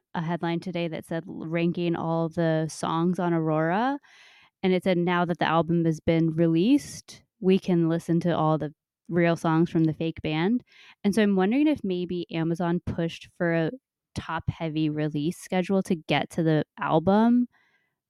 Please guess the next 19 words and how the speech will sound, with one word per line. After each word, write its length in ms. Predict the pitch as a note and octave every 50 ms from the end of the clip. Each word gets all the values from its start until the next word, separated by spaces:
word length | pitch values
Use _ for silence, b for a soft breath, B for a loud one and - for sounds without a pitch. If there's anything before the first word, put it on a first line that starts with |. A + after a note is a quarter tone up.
| _ _ _
in 180 | - F#3+ F#3 F3+
the 80 | E3+ E3
show 500 | - - - D#3+ D#3 D3+ D#3 E3+ G3 A3
so 140 | - -
that 160 | F3+ E3+ E3 -
they 100 | F3 E3
could 180 | - F#3+ D#3+
release 840 | E3 D#3 D#3 D3+ D3+ D#3 D#3+ D#3+ E3 D#3+ D#3 D#3 - - - - - _ -
the 180 | - - D3
album 720 | - - C#3+ C#3 - - - - - - - - G3 F#3 - _ _ _ _ _ _ -
in 280 | F#3 F3 E3 D#3+ D#3
real 240 | D3 D3 - - - - -
life. 420 | - - G3+ - - _ - _ _ _ _ _ _ _ _ _ _ _ _ _ _ _ _ _ _ _ _ _ _ _ _ _ _ _ _ _ _ _ _ _ _ _ _ _ _ _ _ _ _ _ _ _ _ _ _ _ _ _ _
Do 80 | - -
you 40 | E3+
get 60 | E3+
what 100 | D#3+ D#3+
I'm 80 | D#3+ E3
saying? 360 | D#3+ E3+ E3 E3 E3 F3+ F3+